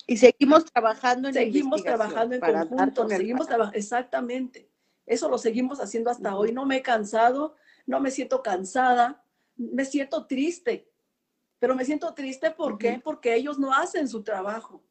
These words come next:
Speaker 2: Me siento enojada, me siento molesta, porque toman una actitud que no deben de tomar, porque precisamente para eso se les paga.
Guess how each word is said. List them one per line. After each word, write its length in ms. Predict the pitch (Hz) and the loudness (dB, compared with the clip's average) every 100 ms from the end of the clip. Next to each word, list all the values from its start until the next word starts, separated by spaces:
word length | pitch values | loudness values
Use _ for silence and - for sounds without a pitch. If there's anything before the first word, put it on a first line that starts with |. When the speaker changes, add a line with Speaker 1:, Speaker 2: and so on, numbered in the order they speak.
| _ _ _ _ | _ _ _ _
Speaker 2:
Me 120 | 247 | -4
siento 280 | 247 294 302 | -2 0 2
enojada, 640 | 269 226 - 233 240 294 | 2 -2 0 0 0 -2
me 80 | 269 | -6
siento 300 | 226 254 277 | -6 -8 -6
molesta, 640 | 233 202 214 277 - 330 370 _ _ _ | -6 -4 -4 -6 -6 -8 -8 _ _ _
porque 240 | 240 233 | -6 -2
toman 300 | 233 294 320 | -2 -2 -2
una 180 | 294 294 | 0 -2
actitud 540 | 302 - 233 - 302 523 _ _ _ _ _ _ _ | -4 -6 -10 -4 -4 -4 _ _ _ _ _ _ _
que 140 | 247 | 4
no 120 | 285 | 4
deben 320 | 349 359 359 302 | 2 0 0 -2
de 80 | |
tomar, 500 | 233 220 226 277 285 | -4 -6 -4 -6 -8
porque 220 | - 214 226 | -10 -10 -6
precisamente 640 | 226 247 285 311 302 294 | -6 -6 -4 -2 -2 -6
para 220 | - 214 | -4 -2
eso 160 | 254 302 | -2 -6
se 180 | - 208 | -8 -6
les 240 | 202 185 | -8 -10
paga. 500 | - 233 269 208 - | 2 2 2 -4 -6